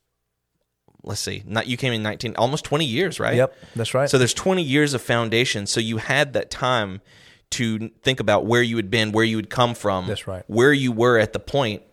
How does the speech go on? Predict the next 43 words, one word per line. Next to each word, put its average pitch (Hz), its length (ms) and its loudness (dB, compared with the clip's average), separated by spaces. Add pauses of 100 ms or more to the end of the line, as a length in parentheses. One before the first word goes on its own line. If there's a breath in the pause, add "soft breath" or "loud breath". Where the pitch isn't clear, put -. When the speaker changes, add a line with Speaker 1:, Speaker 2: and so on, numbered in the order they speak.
Speaker 1:
And 117 180 0
then 113 260 -6
by 113 160 2
the 120 80 2
time 131 200 2
I 110 100 4
had 127 140 2
come 113 160 0
on 131 240 2
and 98 260 -4
by 110 80 4
the 107 80 -2
time 110 180 -2
we 113 140 0
all 165 240 4
had 104 140 -4
come 107 160 -4
on, 104 160 -4
there 117 100 4
was 127 140 0
a 117 60 0
clear 156 280 0
vision 131 380 0
of 98 80 -4
where 120 280 4
we 117 140 -2
were 107 160 0
going. 107 440 -4
Speaker 2:
That's - 180 -8
right. 101 280 -4
Speaker 1:
So 156 120 2
the 131 80 0
growth 156 300 8
has 135 200 4
somewhere 127 380 0
to 92 80 -2
go. 98 360 -2
Speaker 2:
Yeah. 107 160 -6
Speaker 1:
It's, 113 160 -2
it's - 160 -2
not 139 220 2
just 127 260 -2
this, 110 280 0